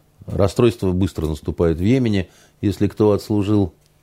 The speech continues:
больше года, англичане, когда были, да, вот у них свои, они на два года избирательных прав лишали всех. Вот отслужил солдатик английский в Южном Йемене год,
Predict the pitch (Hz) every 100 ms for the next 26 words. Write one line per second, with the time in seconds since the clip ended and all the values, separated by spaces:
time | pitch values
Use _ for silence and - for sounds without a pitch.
0 | _ _ _ - 104 101 98 120 113 151
1 | 127 95 - 95 95 107 - 139 120 90
2 | 80 90 87 87 85 90 80 92 110 82
3 | 82 82 78 - 85 80 82 98 101 85
4 | 87 92 95 101 104 87 82 87 95 -
5 | 87 - _ _ 85 - 71 - - 78
6 | - _ _ _ _ _ - 69 - _
7 | _ _ - - - - 95 95 139 143
8 | 185 - 110 98 87 82 85 85 87 82
9 | - 80 76 76 76 78 76 85 80 82
10 | 82 80 78 78 82 76